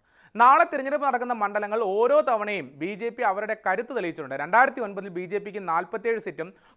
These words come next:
കോൺഗ്രസിന് ഇരുപത്തിയേഴ് സീറ്റുമായിരുന്നു. എന്നാൽ അത് രണ്ടായിരത്തി പതിനാലിലേക്ക് എത്തുമ്പോൾ ബി ജെ പി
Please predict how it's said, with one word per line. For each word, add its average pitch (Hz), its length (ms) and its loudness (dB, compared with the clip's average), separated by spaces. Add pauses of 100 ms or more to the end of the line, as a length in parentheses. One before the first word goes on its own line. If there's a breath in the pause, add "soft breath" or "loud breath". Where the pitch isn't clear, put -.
കോൺഗ്രസിന് 277 460 0 (220)
ഇരുപത്തിയേഴ് 254 480 -6
സീറ്റുമായിരുന്നു. 156 520 -6 (160)
എന്നാൽ 208 340 2
അത് 190 100 4 (400 loud breath)
രണ്ടായിരത്തി 254 500 6
പതിനാലിലേക്ക് 262 600 2
എത്തുമ്പോൾ 208 340 -2 (160)
ബി 208 160 -4
ജെ 269 60 -4
പി 294 140 -4